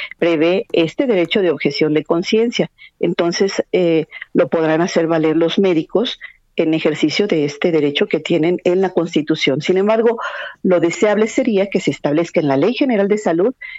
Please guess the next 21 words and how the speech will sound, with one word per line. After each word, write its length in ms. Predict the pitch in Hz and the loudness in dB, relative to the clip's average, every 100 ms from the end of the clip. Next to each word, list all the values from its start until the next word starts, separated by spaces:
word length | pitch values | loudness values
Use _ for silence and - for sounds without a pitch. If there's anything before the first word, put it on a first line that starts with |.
| _ | _
se 140 | - 151 | -4 -2
establezcan 580 | - 160 202 233 233 | 0 0 0 0 -2
estos 240 | 220 - 233 | -2 0 0
límites, 460 | 220 190 196 214 | 0 0 0 -2
se 60 | 151 | -2
establezca 680 | 143 151 147 202 214 220 214 | -2 -2 0 0 0 -4 -2
cuáles 280 | 202 202 | 0 0
son 220 | - 196 - - - - - | 0 -2 -2 -12 -14 -14 -8
la, 580 | - 175 165 156 151 143 - | 0 2 4 4 4 2 2
las, 440 | 160 156 - - | 2 0 -2 -4
eh, 500 | - 165 151 143 135 156 | 0 2 2 0 0 0
los 220 | 165 170 | 0 2
límites 600 | 196 233 220 - 180 - | 0 2 0 -2 -4 0
y 40 | |
las 200 | 156 151 | 0 0
consecuencias 760 | - 151 151 - 190 196 - 143 | -2 -2 -2 0 0 0 0 0
de 80 | 175 | 0
un 120 | 202 | 2
derecho 400 | 208 208 - 170 | 2 0 0 0
y 80 | 185 | 2
otro, 380 | 202 202 381 | 2 2 0